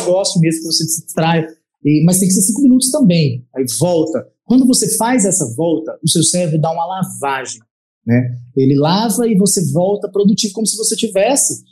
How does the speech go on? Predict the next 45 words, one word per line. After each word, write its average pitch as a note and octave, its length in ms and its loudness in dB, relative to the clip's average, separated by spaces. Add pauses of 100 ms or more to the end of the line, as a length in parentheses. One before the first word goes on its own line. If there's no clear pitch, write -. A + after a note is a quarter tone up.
(160)
é, C#3+ 120 2
com F#3 200 2
to-, F#3+ 180 0
quase B3 380 0
total A3+ 600 -2
a, C#3+ 100 -4
a D3 320 -12
carga F3 280 0
de D3+ 120 0
como E3+ 240 0
você D#3+ 240 -2
começou, D#3 600 0
né? C3+ 180 -2 (320)
E F3 60 4
é E3+ 40 4
muito G3 200 4
importante, G3+ 360 2
os F3 80 0
alunos, F3 280 2
eles F#3 140 0
sempre G3+ 240 -2
tendem, G#3 340 4
né, F#3+ 100 4
Rai? D3+ 260 0
Você - 200 -2
também F3 280 0
é F#3+ 40 0
tutor F3 360 0
aí, D#3+ 180 2
né? F3+ 120 -8
Começou D#3 340 0
como E3 160 2
tutor D#3+ 280 0
aqui D#3+ 140 2
no C#3+ 80 2
quadro, D3+ 280 0
assim D#3 180 -2
como D#3 240 4
eu. D#3 160 2 (360)
É, D3+ 460 0
o, E3+ 240 2
os D3+ 100 2
alunos F3+ 560 4
tendem A3+ 380 2
a, G3 300 -4